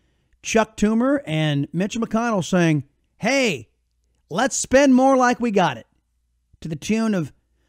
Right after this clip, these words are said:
well, let's call it a hundred and fifty billion dollars for this year and a hundred fifty billion dollars for next. Uh,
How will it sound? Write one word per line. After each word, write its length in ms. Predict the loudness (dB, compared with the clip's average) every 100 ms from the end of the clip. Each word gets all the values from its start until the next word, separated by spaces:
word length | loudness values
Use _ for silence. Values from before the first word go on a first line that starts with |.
| _ -2
well, 140 | 2
let's 160 | 2 0
call 200 | 0 2
it 60 |
a 60 | 0
hundred 340 | -4 -6 -2
and 140 | -2 -2
fifty 260 | -4 -4
billion 400 | -2 0 0 0
dollars 460 | 0 0 0 -2 -6
for 180 | -8 -4
this 240 | -2 -4
year 300 | -6 -6 -10 _ _ _ -10
and 120 | -6
a 40 |
hundred 240 | -2 -2 -4
fifty 160 | -6
billion 300 | -6 -4 -4
dollars 300 | -4 -6 -8
for 120 | -8
next. 380 | -10 -12 -18 -20 _ _ _ _ _ _ _ _ _ _ _ _ _ _ _ _ _ _ -6
Uh, 240 | -4